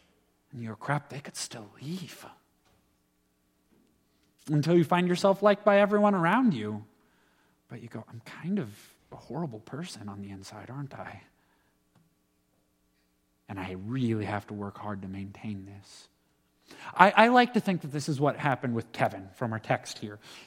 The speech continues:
that, that he went on, you know, he left this, uh, encounter with Jesus, and he goes, uh,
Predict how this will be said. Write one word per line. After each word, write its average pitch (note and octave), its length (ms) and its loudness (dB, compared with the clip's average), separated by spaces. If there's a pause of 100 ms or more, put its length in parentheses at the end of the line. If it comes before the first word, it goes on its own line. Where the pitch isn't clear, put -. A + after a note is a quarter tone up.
(100)
that, C3 640 2 (560)
that D3+ 500 4 (140)
he G#3+ 160 6
went A3 220 10
on, E3 280 6
you F3 100 4
know, D#3+ 300 4 (140)
he F3+ 220 2
left D#3 500 4
this, C#3 400 -2
uh, C3 280 4
encounter C3+ 380 -2
with B2+ 180 -6
Jesus, A2+ 640 -12 (440)
and C3 200 4
he C3 120 0
goes, A#2+ 460 4
uh, A2+ 520 2